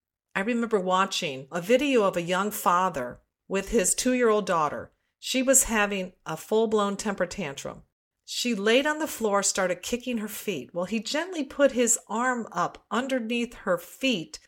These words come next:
so her heel of her foot would not strike the floor hard and hurt herself. And then when the temper tantrum stopped,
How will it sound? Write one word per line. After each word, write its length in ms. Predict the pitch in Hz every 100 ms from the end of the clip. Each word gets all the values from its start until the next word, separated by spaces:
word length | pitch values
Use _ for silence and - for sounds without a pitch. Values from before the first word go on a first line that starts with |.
| -
so 280 | - 240 220
her 380 | 220 208 196 -
heel 300 | 185 285 311
of 100 | 269
her 120 | 240
foot 240 | 226 254 220
would 100 | 190
not 260 | 190 190
strike 540 | - - 214 220 220 -
the 60 |
floor 460 | - - 220 214 208
hard 300 | 185 156 156
and 180 | 175 180
hurt 220 | 226 214
herself. 640 | 180 - 151 - - _ _ _ _ _ _ _ _ -
And 160 | 233 277
then 100 | 285
when 100 | 269
the 80 |
temper 300 | 269 294 359
tantrum 420 | 381 285 247 240 208
stopped, 680 | - - 175 139 - _